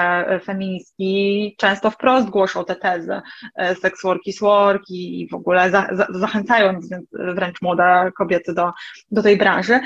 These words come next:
Więc ja się zastanawiam, że skoro ten feminizm jest taki ośmieszony, to może my nie powinniśmy mówić o feminizmie, tylko właśnie bardziej o działaniach prokobiecych, które może realizować też prawica. I na przykład tutaj prawicowy rząd pis raczej pod feminizmem się nie podpisze, ale już przykładowo pod działaniami prokobiecymi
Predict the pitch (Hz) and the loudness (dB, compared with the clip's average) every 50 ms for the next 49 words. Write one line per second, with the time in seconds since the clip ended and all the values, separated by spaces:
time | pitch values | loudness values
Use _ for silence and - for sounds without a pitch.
0 | - - - - - 226 240 226 254 226 240 233 254 247 247 247 220 220 226 - | -4 -12 -8 -4 -2 0 2 4 4 2 2 4 4 4 4 4 4 2 0 -2
1 | - 220 214 220 214 220 226 220 226 226 220 208 208 - 214 220 226 208 208 - | -4 -4 -2 -2 -2 -2 0 0 0 0 0 -2 -4 -6 -4 -4 -4 -4 -4 -4
2 | 220 220 - - 190 190 202 202 214 202 208 208 208 214 208 208 214 214 214 214 | -6 -4 -4 -2 -2 -2 -2 -2 -2 -2 -4 -4 -4 -4 -4 -4 -4 -4 -4 -4
3 | 220 214 233 226 - 226 220 214 214 208 214 202 - 220 202 202 202 208 214 214 | -4 -4 -4 -4 -4 -2 -2 -2 -2 -4 -6 -6 -4 -4 -2 -2 0 0 0 0
4 | 214 220 247 247 247 247 - - - _ _ 220 220 - 220 202 214 214 - 226 | 2 2 2 2 0 -2 -6 -16 -20 _ _ -4 -2 0 2 2 2 0 0 -2
5 | 196 214 214 214 214 220 - - 190 208 208 208 214 214 214 214 - - 214 214 | 0 0 0 0 0 -2 -2 -2 -2 -2 -2 -2 -2 -2 -4 -8 -8 -8 -8 -6
6 | - 208 185 214 208 208 - 247 262 254 - - 226 220 208 208 208 220 214 208 | -6 -4 -2 -2 -2 -2 -2 -4 -6 -6 -6 -6 -4 -2 0 0 0 2 2 2
7 | 208 208 208 190 208 196 208 202 - - 190 190 - - - 220 226 208 214 - | 2 2 2 0 -2 -2 -2 -4 -4 -4 -6 -6 -6 -4 -2 -2 -2 -2 -2 -6
8 | _ - - - - - - - 269 - - 196 185 185 185 - - - 196 196 | _ -6 -6 -6 -6 -12 -16 -18 -16 -12 -8 -6 -4 -4 -4 -6 -2 2 2 2
9 | 190 - - _ - 208 202 202 196 190 - 208 190 196 190 220 202 185 202 - | 2 0 -8 _ -4 -2 2 2 2 2 2 0 -2 0 0 0 0 0 0 -2
10 | 208 196 - - - 214 196 - 214 208 202 214 208 202 - - - 233 208 214 | -2 -4 -6 -6 -6 -6 -2 0 0 0 2 2 0 -4 -4 -6 -4 -4 -2 0
11 | 214 226 214 202 208 196 - - 202 214 226 226 220 220 - - 214 - - 240 | 2 0 2 0 -2 -4 -4 -6 -4 -4 -4 -4 -4 -6 -8 -10 -10 -6 -2 0
12 | 240 269 285 285 - - - - - - 208 214 214 220 220 233 226 226 - - | 2 2 0 -2 -6 -14 -18 -16 -6 -2 0 2 2 2 2 0 -2 -4 -8 -12
13 | 240 226 226 220 214 214 202 220 214 208 - 214 214 214 196 190 185 220 208 208 | -8 -4 -2 -2 0 0 0 -2 -2 -2 0 0 0 0 -2 -4 -4 -4 -2 -2
14 | 208 214 214 214 220 214 - - 226 214 - 220 196 220 214 - _ 233 214 202 | -2 -2 -2 -4 -4 -6 -6 -6 -8 -6 -6 -6 -4 -4 -6 -4 _ -4 -4 -2
15 | 208 220 233 254 254 | -2 -2 0 -2 -2